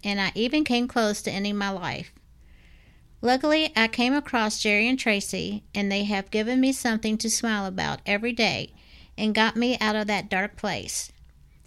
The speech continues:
Also, hearing Jerry's story about his battle with depression motivated me even more to better myself. I'm still getting caught up, and I sure can't wait.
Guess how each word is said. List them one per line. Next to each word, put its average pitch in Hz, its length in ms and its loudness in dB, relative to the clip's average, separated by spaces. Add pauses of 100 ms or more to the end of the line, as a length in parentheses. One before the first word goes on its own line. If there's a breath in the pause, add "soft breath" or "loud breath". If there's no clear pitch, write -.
(200)
Also, 247 360 0
hearing 233 680 2
Jerry's 233 380 2
story 190 480 -2
about 202 280 -2
his 202 200 -2
battle 208 300 0
with 226 160 -2
depression 220 560 -2
motivated 208 580 0
me 214 140 0
even 220 360 0
more 214 320 0
to - 180 -8
better 202 240 0
myself. 117 640 -6 (1000 soft breath)
I'm 208 120 2
still 226 320 2
getting 226 340 4
caught 247 300 2
up, 220 360 2
and 202 120 -2
I 185 80 -2
sure 220 240 -2
can't 226 400 0
wait. 170 360 -2